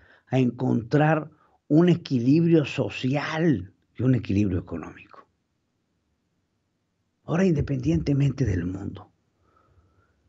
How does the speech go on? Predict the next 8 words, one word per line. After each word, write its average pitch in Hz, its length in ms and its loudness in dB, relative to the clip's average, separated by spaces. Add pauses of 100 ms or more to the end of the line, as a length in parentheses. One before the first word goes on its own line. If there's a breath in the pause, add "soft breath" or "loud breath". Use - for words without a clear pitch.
(400)
analicemos 143 840 6
lo 104 140 -2
que 95 80 -8
estamos 123 420 2
viendo 151 400 6
en 110 100 2
nuestro - 340 -8
país - 500 -20